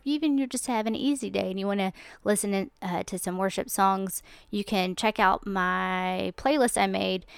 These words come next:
on the, um, Spotify podcast playlist, if that's, I can't even remember how I used to say it. And, uh, and then hopefully it will encourage you, and, um,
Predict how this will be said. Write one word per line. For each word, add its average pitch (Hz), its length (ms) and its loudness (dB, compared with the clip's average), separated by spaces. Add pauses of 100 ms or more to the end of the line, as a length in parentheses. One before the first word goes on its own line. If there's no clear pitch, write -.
(240)
on 180 220 -2
the, 175 420 0
um, 175 340 -4
Spotify 185 720 0 (760)
podcast 185 460 -2
playlist, - 560 -8
if - 100 -12
that's, - 240 -4
I 196 60 -4
can't - 180 -4
even 175 100 -2
remember 170 300 -2
how 165 140 0
I - 20 -2
used 165 180 -4
to 180 80 -6
say 185 200 2
it. - 80 -8 (400)
And, 190 360 4
uh, 180 60 4
and 180 420 -2
then 180 120 -2
hopefully 190 440 0
it 185 80 2
will 185 160 4
encourage 247 540 6
you, 233 320 4 (320)
and, 185 500 0
um, 175 440 -4